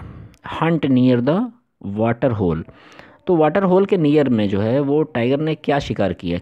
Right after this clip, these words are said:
क्या चीज़ जो है वो हंट किया, लायंस, एलिफेंट, डियर या all of the above। तो आपको इसमें से करेक्ट ऑप्शन जो है वो चूज़ करना है। क्वेश्चन नंबर एट के लिए कमेंट करें,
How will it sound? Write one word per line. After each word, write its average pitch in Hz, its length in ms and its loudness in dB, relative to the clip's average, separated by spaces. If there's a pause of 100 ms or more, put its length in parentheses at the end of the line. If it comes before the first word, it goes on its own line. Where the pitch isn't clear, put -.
क्या 139 300 0
चीज़ 135 280 -2
जो 131 120 -4
है 127 60 -2
वो 123 140 -2
हंट 117 280 -2
किया, 139 300 -2
लायंस, 120 640 -2 (720)
एलिफेंट, 123 580 -2
डियर 107 320 0
या 151 280 -2 (400)
all 104 120 0
of 104 160 0
the 101 160 0
above। 90 380 -4
तो 139 80 -2
आपको 127 280 0
इसमें 127 220 0
से 123 100 -4
करेक्ट 117 300 -2
ऑप्शन 117 320 0
जो 107 60 2
है 110 100 2
वो 113 120 0
चूज़ 101 300 0
करना 117 220 0
है। 131 120 2
क्वेश्चन 117 260 0
नंबर 117 220 2
एट 113 180 0
के 120 120 -4
लिए 117 120 0
कमेंट 117 300 0
करें, 147 180 0